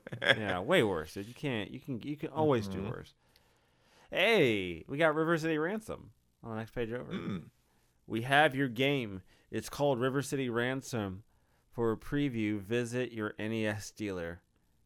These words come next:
Speaker 2: for American Technos.
Speaker 1: Yeah, that's, that's a, that's a well done advertisement.
Speaker 2: Yeah, very, yeah.
Speaker 1: With the
Speaker 2: That's it.
Speaker 1: style and all.
Speaker 2: Yeah,
Speaker 1: With
Speaker 2: the,
Speaker 1: the
Speaker 2: like,
Speaker 1: cutouts
Speaker 2: I wouldn't
Speaker 1: from
Speaker 2: be
Speaker 1: the
Speaker 2: mad if this, I wouldn't
Speaker 1: newspaper.
Speaker 2: be mad if this was, if this was
Speaker 1: Hmm.
Speaker 2: crooked.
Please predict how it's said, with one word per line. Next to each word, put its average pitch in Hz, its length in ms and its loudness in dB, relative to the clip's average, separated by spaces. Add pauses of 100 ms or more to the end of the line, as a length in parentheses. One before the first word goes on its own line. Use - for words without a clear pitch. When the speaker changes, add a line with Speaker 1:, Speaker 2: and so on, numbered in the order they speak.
Speaker 2:
for 107 240 -8
American 101 720 -2
Technos. - 800 -8 (1300)
Speaker 1:
Yeah, 196 380 2
that's, 214 340 -2 (100)
that's 143 440 4
a, 127 340 4
that's 165 220 4
a 214 80 4
well 165 180 6
done 147 260 6
advertisement. 92 680 0 (380)
Speaker 2:
Yeah, 247 380 6 (400)
very, 208 460 2
yeah. 196 280 0
Speaker 1:
With 135 80 -2
the - 60 2
Speaker 2:
That's 98 140 2
it. 104 60 6
Speaker 1:
style 101 380 10
and 92 160 2
all. 92 420 4
Speaker 2:
Yeah, 196 400 6
Speaker 1:
With - 120 0
Speaker 2:
the, 165 100 6
Speaker 1:
the 175 100 2
Speaker 2:
like, 214 160 12
Speaker 1:
cutouts 131 300 6 (120)
Speaker 2:
I 190 80 12
wouldn't 277 240 6
Speaker 1:
from - 60 6
Speaker 2:
be 262 100 8
Speaker 1:
the 233 60 2
Speaker 2:
mad 254 240 10
if 180 120 4
this, 196 220 8
I 202 120 6
wouldn't 214 160 8
Speaker 1:
newspaper. 214 120 0
Speaker 2:
be 196 60 -2
mad 202 200 6
if 147 40 0
this 170 220 0
was, 110 260 0
if 117 120 -10
this 139 180 -8
was - 120 -8
Speaker 1:
Hmm. 170 120 -2
Speaker 2:
crooked. 80 300 -6